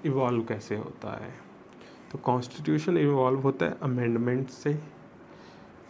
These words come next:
practices और कन्वेंशन से और judicial डिसीजन से।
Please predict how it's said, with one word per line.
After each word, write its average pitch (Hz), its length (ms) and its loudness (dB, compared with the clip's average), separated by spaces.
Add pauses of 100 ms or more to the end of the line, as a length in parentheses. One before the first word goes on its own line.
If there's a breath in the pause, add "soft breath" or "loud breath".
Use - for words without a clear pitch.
practices 143 580 4
और 139 240 4
कन्वेंशन 113 640 0
से 147 440 -4 (120)
और 170 120 2
judicial 127 680 2 (120)
डिसीजन 107 540 0
से। 107 200 -10